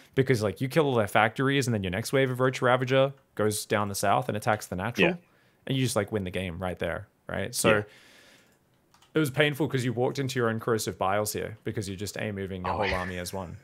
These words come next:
Speaker 1: So check this out. Your Corruptors could be killing that command center, and instead they're, like, running over siege tanks for no reason, right? Eating their own biles. They do pee on a planetary, which is fun, but yeah.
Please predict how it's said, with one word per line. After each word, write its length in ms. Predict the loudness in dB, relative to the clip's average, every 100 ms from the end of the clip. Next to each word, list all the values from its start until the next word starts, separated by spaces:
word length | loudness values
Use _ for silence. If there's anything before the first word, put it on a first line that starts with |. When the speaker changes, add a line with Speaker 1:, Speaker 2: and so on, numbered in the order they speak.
| _
Speaker 1:
So 160 | -10 -4
check 200 | -4 -4
this 120 | -2
out. 120 | -2
Your 80 | 0
Corruptors 300 | -2 -4 -6
could 100 | -6
be 60 | -4
killing 300 | -2 -2 0
that 140 | -2
command 300 | -4 -2 -2
center, 340 | -2 -2 -2 -4
and 100 | -6
instead 340 | -6 -2 0 2
they're, 140 | 2
like, 180 | 0 -2
running 240 | -4 -4 -4
over 140 | -6
siege 260 | -8 -8 -8
tanks 260 | -8 -8
for 100 | -8
no 100 | -6
reason, 340 | -6 -6 -8 -8
right? 280 | -8 -8 -8 _ _ _ -8
Eating 220 | -6 -6
their 120 | -6
own 80 | -6
biles. 840 | 2 4 6 4 2 0 -2 -6 -10 _ _ _ _ _ _ _ _
They 120 | -2
do 160 | 2 0
pee 140 | 2
on 120 | 0
a 40 | 0
planetary, 480 | 0 -2 0 2 2
which 180 | -2
is 120 | -8 -4
fun, 380 | -2 -2 -4 -10 -10
but 240 | -8 -8 _ _ _ _ _ _ _ _ _
yeah. 140 | -18